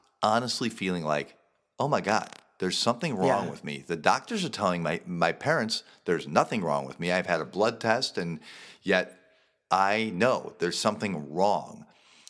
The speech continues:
Speaker 1: And
Speaker 2: And didn't,
Speaker 1: if
Speaker 2: did you feel, so, uh, sorry, I was just thinking, you know, I heard the gazillionth person say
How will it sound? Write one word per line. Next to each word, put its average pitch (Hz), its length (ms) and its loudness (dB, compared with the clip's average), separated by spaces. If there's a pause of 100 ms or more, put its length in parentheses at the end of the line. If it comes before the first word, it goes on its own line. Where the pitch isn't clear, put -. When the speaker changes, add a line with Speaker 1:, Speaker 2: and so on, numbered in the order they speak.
(140)
Speaker 1:
And 82 560 2
Speaker 2:
And 196 180 4
didn't, 214 240 0
Speaker 1:
if 180 140 -4
Speaker 2:
did 156 200 0
you 226 140 2
feel, 202 280 0
so, 185 120 0
uh, 165 140 0
sorry, 165 240 4
I - 20 2
was 143 120 -4
just 151 140 -2
thinking, 151 200 0
you 139 80 2
know, 135 100 4
I 139 120 2
heard 143 280 -4 (420)
the 135 340 4 (340)
gazillionth 170 800 2
person 147 680 0 (300)
say 139 720 2